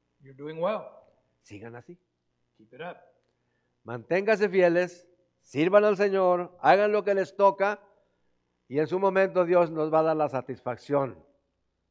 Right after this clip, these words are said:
Speaker 2: para nosotros estar contentos con lo que hacemos para Dios.
Speaker 1: Continue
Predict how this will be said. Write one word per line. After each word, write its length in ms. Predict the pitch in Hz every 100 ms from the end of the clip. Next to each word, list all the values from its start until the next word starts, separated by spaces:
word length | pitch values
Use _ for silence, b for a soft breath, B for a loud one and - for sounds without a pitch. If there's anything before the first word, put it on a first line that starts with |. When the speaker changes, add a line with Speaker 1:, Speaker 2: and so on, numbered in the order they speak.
| _
Speaker 2:
para 240 | - 104 104
nosotros 520 | 101 95 147 151 123
estar 320 | 98 120 123
contentos 880 | - 117 113 - 147 127 107 104 104 _ _ -
con 160 | 107
lo 100 | 104
que 80 | 104
hacemos 340 | 95 117 117
para 260 | - 95 90
Dios. 400 | 80 71 _ _ _ _ -
Speaker 1:
Continue 720 | 120 143 185 196 185 170